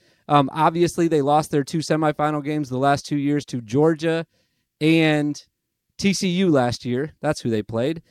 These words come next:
And this year they draw Alabama. Now, college football playoff, I'll be quick about this. Florida State got absolutely jobbed in this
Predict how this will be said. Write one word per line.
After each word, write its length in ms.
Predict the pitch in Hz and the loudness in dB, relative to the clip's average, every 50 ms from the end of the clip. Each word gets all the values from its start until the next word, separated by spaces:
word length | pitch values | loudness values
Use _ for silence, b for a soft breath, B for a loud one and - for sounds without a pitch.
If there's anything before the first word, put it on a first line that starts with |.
| _ _ _ _ _ _ _ _ - | _ _ _ _ _ _ _ _ -2
And 200 | - 185 208 214 | 2 2 4 6
this 200 | 220 262 - - | 6 6 6 4
year 160 | 254 277 285 | 2 2 4
they 140 | 262 254 254 | 6 6 4
draw 580 | 202 165 170 202 220 220 220 214 214 214 208 - _ _ _ - | 4 4 4 6 8 8 8 8 6 6 4 0 _ _ _ 0
Alabama. 680 | 160 180 196 202 202 175 151 180 165 143 120 110 98 | 2 6 6 6 6 6 4 4 2 2 0 -2 -2
Now, 340 | 151 190 214 190 123 104 113 _ _ _ | 0 2 2 2 2 -2 -6 _ _ _
college 260 | - 175 190 208 202 - | -2 0 2 2 2 0
football 240 | 220 202 196 196 | 0 0 0 0
playoff, 300 | 185 - 190 165 135 117 - | 0 0 0 0 0 0 0
I'll 100 | 147 156 | 0 0
be 120 | 160 180 170 | 0 -2 -4
quick 240 | - 185 175 - | -2 -4 -4 -4
about 280 | 156 131 131 120 117 - | -4 -4 -4 -4 -4 -6
this. 280 | 113 104 113 - - - _ _ _ _ _ _ | -10 -14 -14 -14 -18 -20 _ _ _ _ _ _
Florida 300 | _ - 165 185 208 220 | _ 2 6 6 6 6
State 280 | 202 - - 196 190 - | 4 2 0 0 0 2
got 200 | 180 175 170 156 | 2 2 2 2
absolutely 520 | 156 160 160 151 - 160 156 156 143 143 | 2 2 0 0 0 -2 -2 0 0 -2
jobbed 400 | 131 117 107 135 131 123 110 104 | -2 -2 0 0 2 2 0 0
in 140 | 113 110 110 | -4 -4 -4
this 240 | 113 113 110 - | -6 -8 -8 -10